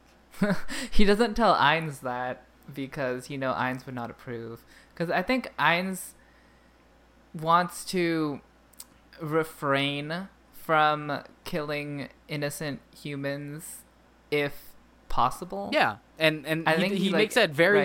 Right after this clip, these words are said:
Speaker 1: right?
Speaker 2: clear. He's like, "Only criminals and stuff are to be killed and tortured.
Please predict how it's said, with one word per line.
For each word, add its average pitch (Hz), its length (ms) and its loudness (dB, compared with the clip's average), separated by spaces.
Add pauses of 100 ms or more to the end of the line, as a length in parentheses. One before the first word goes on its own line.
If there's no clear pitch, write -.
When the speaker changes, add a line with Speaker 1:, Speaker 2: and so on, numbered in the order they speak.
Speaker 1:
right? 175 60 -4
Speaker 2:
clear. 196 160 2
He's 143 160 -2
like, 147 160 0
"Only 190 460 0 (680)
criminals 160 480 2
and 123 100 -6
stuff 120 400 0 (200)
are 135 160 2
to - 120 -8
be 131 140 -2
killed 139 420 2
and 117 120 -6
tortured. 113 500 -4